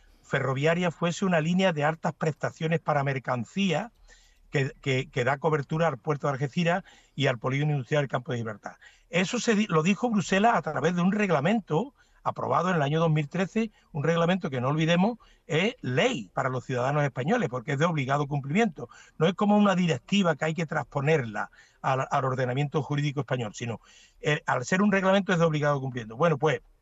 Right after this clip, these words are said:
en ese reglamento se establecía que el treinta y uno de diciembre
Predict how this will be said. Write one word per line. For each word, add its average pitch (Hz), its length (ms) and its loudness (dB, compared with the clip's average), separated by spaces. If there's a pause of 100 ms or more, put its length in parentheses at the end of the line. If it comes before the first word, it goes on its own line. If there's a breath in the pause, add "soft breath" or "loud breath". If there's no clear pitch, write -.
(720 loud breath)
en 151 180 2
ese 202 200 2
reglamento 214 460 2
se 190 120 -4
establecía 147 520 -2
que 190 60 -4
el 165 80 -6
treinta 143 280 -4
y - 20 0
uno 196 120 2
de 208 80 4
diciembre 180 540 -2